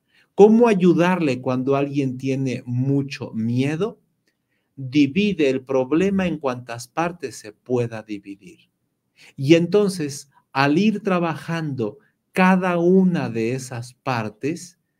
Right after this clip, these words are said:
descubrirás que al estar bien preparada, bien preparado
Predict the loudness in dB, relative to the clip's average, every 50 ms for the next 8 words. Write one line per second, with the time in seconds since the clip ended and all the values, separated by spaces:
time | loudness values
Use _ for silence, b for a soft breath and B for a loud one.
0 | _ _ _ _ _ _ _ _ _ 0 2 2 2 2 -4 -4 0 2 2 2
1 | 4 2 2 2 2 0 -2 -4 -6 -10 -12 -14 -16 -18 _ _ _ _ _ _
2 | _ 2 2 4 4 4 2 0 -2 -4 -6 -6 -6 -4 -4 -6 -6 -6 -6 -2
3 | 0 0 0 0 -2 -4 -4 -2 -2 -2 -2 -4 -4 -6 -4 -4 -4 -4 -6 -6
4 | -8 -10 -12 -14 -14 -18 _ _ _ _ _ _ -14 -12 -10 -6 -2 0 2 2
5 | 2 2 2 0 -2 0 0 -2 -2 -2 -4 -6 -6 -6 -6 -4 -4 -4 -6 -6
6 | -8 -10 -12 -14 -16